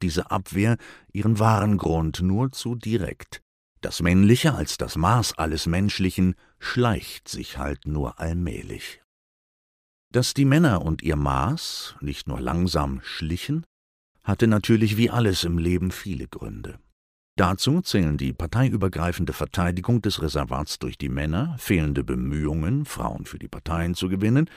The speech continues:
die Frauen-, weil familienfeindlichen Arbeitszeiten und Arbeitsweisen der Politik, kulturelle Stereotype,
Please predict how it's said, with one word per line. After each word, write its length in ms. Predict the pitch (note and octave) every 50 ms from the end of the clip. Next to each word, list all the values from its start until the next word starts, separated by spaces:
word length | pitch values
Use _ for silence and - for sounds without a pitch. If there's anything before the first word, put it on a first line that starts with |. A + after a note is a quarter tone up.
| - - - - - - -
die 160 | - G#2 G2
Frauen-, 720 | F2+ - - - G2 G2+ G#2 G2+ G2+ A#2 C3 D3 F3 F#3 -
weil 300 | - D#2 C#2 C2 - -
familienfeindlichen 1080 | - - - C#2+ D2+ A#2+ C#3+ C#3 A2 G2+ F2+ E2 - - F2 E2+ E2 - D2+ - E2 C#2+
Arbeitszeiten 960 | - C#2+ D#2 F2 E2+ G2+ G#2+ - - - - - - F2+ G#2 C3 - D#3 D3 -
und 300 | - A#2 D#3 E3+ - - _
Arbeitsweisen 880 | - G#2+ A2+ A2+ F#2+ G2+ F#2 E2+ - - - C#2+ C#2+ D#2 D#2+ D2 D#2+ D#2
der 100 | C#2 C2+
Politik, 600 | - - D2+ D2+ D2 D#2 C2+ - - C3+ C3+ - - - - - - - - - _ -
kulturelle 640 | - E2+ E2 D2+ - E2 C#2 C2+ D2+ D2 C#2 C2 C2
Stereotype, 960 | - - F2 D2 C2+ C#2+ C2 B1 - - - D#3 C3+ - D#3 C#3+ C#3+ C#3 C3+